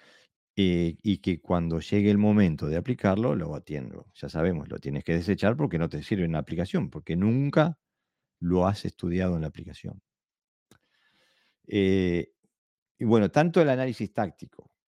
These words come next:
como el tec-, el técnico, nos dará una idea de los atributos físicos necesarios para poder aplicar correctamente el sistema. Entonces, esto nos llevará a la identificación, categorización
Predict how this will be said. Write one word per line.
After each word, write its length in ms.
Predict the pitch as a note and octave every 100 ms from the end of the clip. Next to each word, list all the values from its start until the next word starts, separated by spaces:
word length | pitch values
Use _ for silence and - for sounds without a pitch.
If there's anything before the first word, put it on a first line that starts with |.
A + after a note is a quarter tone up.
| _ _ -
como 240 | E2+ E2
el 80 | D#2+
tec-, 300 | - B2+ C3+ - -
el 180 | F2+ D#2
técnico, 640 | C3 E3 F#3 C#3+ - -
nos 800 | G2 F#2 G2+ A#2 C3 - - - _
dará 560 | E2+ - - G2+ G2+
una 140 | C3 C3+
idea 220 | C3+ C#3+
de 100 | D#3+
los 140 | C3
atributos 500 | A2+ F2+ F#2 F2+ E2
físicos 580 | - A1 - _ - - -
necesarios 460 | D2 C#2+ E2+ D#2 D2
para 160 | C#2+
poder 220 | C2+ D2
aplicar 320 | C#2+ D2 C#2+ C2
correctamente 500 | C#2 C2+ D2 D#2+ -
el 80 |
sistema. 400 | D#2 - G#2 D2+ - - - -
Entonces, 520 | F2+ A#2 A2 G#2+ F2+
esto 240 | B2+ A#2 C#3
nos 220 | C3 A#2
llevará 400 | B2 B2+ C3 A2+
a 60 | G2
la 80 |
identificación, 1040 | F#2+ G2+ F#2+ A2 B2+ C#3 - D3+ D#3 D#3 D3+
categorización 1400 | - F#2+ F2+ A2 G#2+ A2+ G#2+ B2 A2 B2 B2 B2 C3